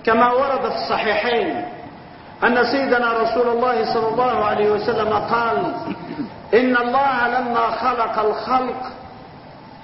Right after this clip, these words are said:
كتب في كتاب فهو عنده موضوع فوق العرش".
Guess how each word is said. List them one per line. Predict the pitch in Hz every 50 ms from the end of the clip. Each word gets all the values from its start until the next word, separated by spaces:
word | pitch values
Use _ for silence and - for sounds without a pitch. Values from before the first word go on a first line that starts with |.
| - - - - - - -
كتب | 233 233 233 233 277 277 247 247 233 - -
في | 240 262 240
كتاب | - 240 233 220 - - 254 254 240 226 196 - - - - - - - - - - - - - - - - - - - - - - - -
فهو | 226 226 226 240 233 226
عنده | 233 233 226 226 226 226 202 254 269 285 277 262 262 269 285 294 294 277 254 - - - - - - - - - - - - -
موضوع | 196 220 247 247 233 233 214 - 294 302 294 277 240 233 233
فوق | - - 269 277 269 - -
العرش". | 233 214 208 - 254 269 269 - - - -